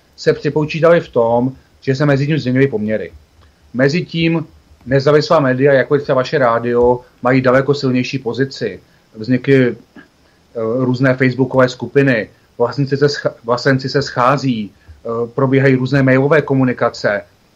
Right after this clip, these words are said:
lidé sledují situaci, objevila se řada nezávislých serverů. Prostě společnost se změnila. A společnost už je schopná klást odpor.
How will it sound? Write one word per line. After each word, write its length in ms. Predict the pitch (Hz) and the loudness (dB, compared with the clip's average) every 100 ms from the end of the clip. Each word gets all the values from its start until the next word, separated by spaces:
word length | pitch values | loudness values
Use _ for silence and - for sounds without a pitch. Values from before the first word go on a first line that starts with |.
| - | -8
lidé 260 | 123 131 | 0 0
sledují 360 | 127 127 131 127 | 2 0 2 0
situaci, 640 | 127 123 135 135 - 110 | -2 0 0 0 -4 -6
objevila 340 | 104 110 120 123 | -4 -2 0 0
se 180 | 135 120 | -2 0
řada 180 | 127 | 2
nezávislých 540 | 127 127 123 123 143 131 | 2 0 0 0 -4 -4
serverů. 480 | 117 147 143 95 85 _ _ _ _ | 0 0 0 -4 -12 _ _ _ _
Prostě 200 | 135 165 | -4 -4
společnost 400 | - 151 147 151 | 2 2 2 -2
se 100 | 165 | -2
změnila. 520 | 139 135 139 113 85 _ _ _ _ _ | 0 2 4 2 -2 _ _ _ _ _
A 80 | 131 | -6
společnost 440 | 147 147 160 160 | 2 2 2 -2
už 260 | - 147 - | -6 -8 0
je 140 | 143 | 0
schopná 420 | 147 143 - 135 | 0 -4 -2 -2
klást 240 | 139 143 135 | 0 0 -2
odpor. 380 | 123 - 98 | -8 -8 -10